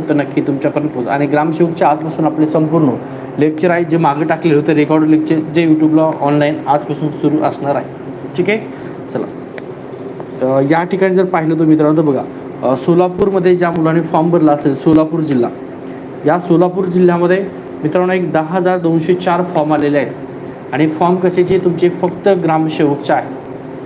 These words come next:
ठीक आहे, नाशिक जिल्ह्यात ज्यांनी फॉर्म भरला असेल तर नाशिक जिल्ह्यात अकरा हजार सातशे अठ्ठावीस तुमचे फॉर्म आलेले आहेत.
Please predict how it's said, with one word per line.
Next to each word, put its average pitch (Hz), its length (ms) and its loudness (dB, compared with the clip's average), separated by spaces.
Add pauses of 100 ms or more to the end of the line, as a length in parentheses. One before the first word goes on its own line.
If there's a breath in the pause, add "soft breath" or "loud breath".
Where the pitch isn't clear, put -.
(120)
ठीक 170 140 -4
आहे, - 340 -4 (540)
नाशिक 170 420 0
जिल्ह्यात 196 320 2
ज्यांनी 196 200 2
फॉर्म 185 260 0
भरला 185 200 2
असेल 185 320 2
तर 190 60 4 (140)
नाशिक 160 360 2
जिल्ह्यात 175 360 2
अकरा 170 320 0
हजार 160 240 2
सातशे 160 380 -4
अठ्ठावीस 165 520 0
तुमचे 170 220 0
फॉर्म 156 340 0
आलेले 147 240 2
आहेत. 156 200 0